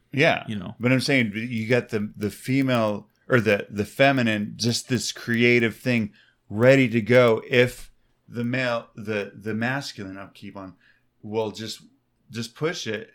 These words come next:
Speaker 1: or just will it, you know, put some energy into it. And all of a sudden there's, there's all this potential, huge potential. And that's where, like, I, I think it's cool because,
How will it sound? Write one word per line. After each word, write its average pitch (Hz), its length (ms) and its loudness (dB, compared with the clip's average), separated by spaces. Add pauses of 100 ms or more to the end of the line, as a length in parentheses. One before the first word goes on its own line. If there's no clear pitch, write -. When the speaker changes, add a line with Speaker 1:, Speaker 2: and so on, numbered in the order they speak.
(440)
Speaker 1:
or 117 180 -2
just 107 300 -10
will 127 380 -2
it, 110 140 -6
you 110 120 -6
know, 104 160 -4
put 143 300 -8
some 113 200 -8
energy 110 600 -4
into 92 400 -10
it. 110 260 -6 (800)
And 113 100 -4
all 113 120 2
of 113 60 -4
a - 20 -12
sudden 113 260 -4
there's, 113 360 -4
there's 117 520 -4
all 110 260 -4
this 110 200 -6
potential, 113 1000 -12
huge 131 360 -10
potential. - 480 -12 (300)
And 110 100 -8
that's 127 260 0
where, 120 240 0
like, 101 420 -8
I, 110 120 0 (160)
I 123 100 -4
think 113 200 -6
it's 101 120 -12
cool 113 260 -8
because, 104 400 -10